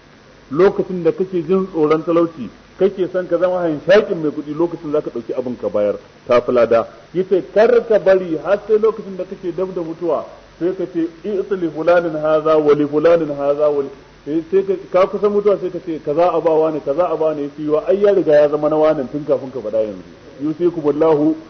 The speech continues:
fi auladikum lidhakari mithlu hadhil unsayyin." Kenan halin da yake dab da mutuwa daidai yake da halin ne, halin mutuwa. Shi ne yake cewa Annabi ya karɓe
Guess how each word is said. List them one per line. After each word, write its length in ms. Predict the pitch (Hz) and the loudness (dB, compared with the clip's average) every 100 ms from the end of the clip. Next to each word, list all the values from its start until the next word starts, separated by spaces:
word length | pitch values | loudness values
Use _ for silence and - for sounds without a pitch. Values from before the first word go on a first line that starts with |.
| - | -20
fi 120 | 147 143 | -8 -2
auladikum 640 | 143 151 151 147 127 143 | -2 0 -2 -2 -6 -10
lidhakari 420 | 147 143 143 139 135 | -8 -6 -6 -6 -8
mithlu 240 | 131 135 | -8 -4
hadhil 300 | 131 123 120 | -4 -4 -8
unsayyin." 300 | 117 - 101 98 - - - | -12 -12 -14 -16 -20 -20 -12
Kenan 360 | 139 151 180 190 | -6 -2 -2 -2
halin 400 | 180 196 196 196 160 | 0 2 2 0 -2
da 60 | |
yake 280 | 165 165 156 | -4 -4 -6
dab 100 | 143 170 | -6 -6
da 60 | 160 | -8
mutuwa 560 | 147 151 170 160 151 147 - - - | -10 -10 -4 -2 -2 -6 -14 -20 -10
daidai 380 | 139 160 160 165 | -6 -4 -2 -4
yake 140 | 160 | -6
da 80 | 127 123 | -12 -6
halin 240 | 123 131 127 | -6 -6 -10
ne, 60 | 101 - - - - - 135 131 - - - - - | -16 -20 -20 -20 -20 -20 -20 -20 -20 -20 -20 -20 -18
halin 220 | 104 104 101 | -16 -14 -18
mutuwa. 260 | 101 - - - - - - - - - - - - - - - _ - - - - - - - - - - - - - - - - - - - _ - - - - - - - - - - - - | -20 -20 -20 -20 -20 -20 -20 -20 -20 -20 -20 -20 -20 -20 -20 -20 _ -20 -20 -20 -20 -20 -20 -20 -20 -20 -20 -20 -20 -20 -20 -20 -20 -20 -20 -20 _ -20 -20 -20 -20 -20 -20 -20 -20 -20 -20 -20 -2
Shi 120 | 175 | 2
ne 80 | 208 | 4
yake 260 | 202 196 185 | 4 4 2
cewa 640 | 196 180 175 175 170 - | 4 6 6 6 2 -2
Annabi 320 | 156 190 185 | -2 0 4
ya 60 | 185 | 4
karɓe 360 | 180 170 180 | 4 2 2